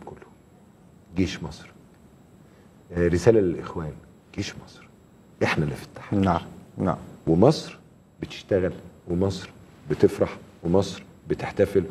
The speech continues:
Speaker 1: ومصر بتجهز لماتش عشان هتروح كأس العالم إن شاء الله، وإن شاء الرحمن هنروح كأس العالم.
Speaker 2: إن شاء الله.
Speaker 1: وإن شاء الرحمن
Speaker 2: عايز،
Speaker 1: هيعود الجمهور لل-،
Speaker 2: عايز برضو أسأل
Speaker 1: للملاعب.
Speaker 2: حضرتك على حاجة كمان.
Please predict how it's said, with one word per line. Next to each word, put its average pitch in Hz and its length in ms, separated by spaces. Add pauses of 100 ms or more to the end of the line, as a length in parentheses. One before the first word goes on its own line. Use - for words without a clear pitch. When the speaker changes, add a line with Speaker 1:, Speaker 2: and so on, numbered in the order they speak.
(180)
Speaker 1:
ومصر 95 420 (280)
بتجهز 87 540
لماتش 92 460 (260)
عشان 76 260
هتروح 90 360
كأس 98 260
العالم 92 300
إن 87 80
شاء 95 240
الله، 101 300 (360)
وإن 85 120
شاء 117 340
الرحمن 104 440
هنروح 95 380
كأس 98 200
العالم. 95 380 (220)
Speaker 2:
إن - 40
شاء 87 180
الله. 90 120
Speaker 1:
وإن 98 240
شاء 139 360
الرحمن 110 420
Speaker 2:
عايز، 110 440
Speaker 1:
هيعود 113 460
الجمهور 107 480
لل-، 104 120
Speaker 2:
عايز 127 200
برضو 139 240
أسأل 143 220
Speaker 1:
للملاعب. 110 220
Speaker 2:
حضرتك 107 160
على 117 140
حاجة 127 220
كمان. 110 300